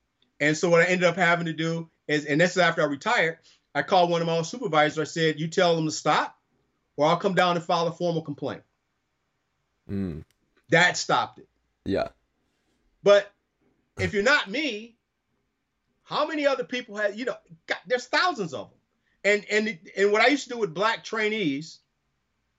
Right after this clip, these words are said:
Speaker 1: is if I had them in my car and they rode with me for the, the, in their cycle of, of tr-, field training is usually twelve weeks.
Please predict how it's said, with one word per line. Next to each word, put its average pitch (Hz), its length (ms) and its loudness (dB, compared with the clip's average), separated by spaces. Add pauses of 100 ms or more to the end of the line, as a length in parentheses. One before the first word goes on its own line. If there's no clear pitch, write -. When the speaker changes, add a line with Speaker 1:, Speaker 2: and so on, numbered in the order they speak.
(280)
Speaker 1:
is 175 480 2 (320)
if 165 140 0
I 190 100 6
had 226 220 4
them 226 80 0
in 208 80 -2
my 185 120 0
car 190 240 0
and 180 80 0
they 170 80 -2
rode 180 240 2
with 160 120 -8
me 160 140 0
for 156 180 -4
the, 135 160 -4
the, 131 840 -6
in 160 80 8
their 160 120 6
cycle 165 460 2
of, 139 140 -6
of 127 140 -8
tr-, 190 120 -8
field 202 240 4
training 180 360 2
is 135 180 -6
usually 156 280 -4
twelve 143 320 2
weeks. 127 420 -8